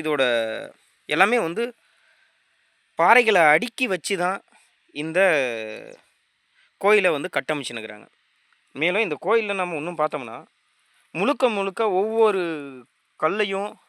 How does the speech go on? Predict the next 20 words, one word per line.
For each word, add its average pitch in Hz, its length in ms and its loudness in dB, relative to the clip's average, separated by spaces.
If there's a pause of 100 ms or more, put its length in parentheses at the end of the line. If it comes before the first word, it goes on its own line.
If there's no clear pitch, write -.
(180)
சேர்த்து 196 260 -4
வைக்கிறதுக்கு 185 420 -6
செம்மண்ணை 269 380 2
தான் 254 120 0
முழுக்க 196 220 -6
முழுக்க 185 240 -6
பயன்படுத்தின்னுக்குறாங்க. 131 680 -6 (920)
இது 233 140 -2
வந்து 247 220 4
பார்த்தீங்கன்னா, 226 400 4
ஒரு 165 120 -2 (440)
தொன்மையான 302 500 2 (960)
கோயில். 160 300 -6 (2250)
இப்ப - 240 0
சிம்பிளா 208 420 0
வந்து 208 180 -2
வழிபடுறாங்க. 185 560 0 (1400)
சிம்பிளா 160 400 -2
ஒரு 143 120 -6 (3750)
கற்களை 165 360 2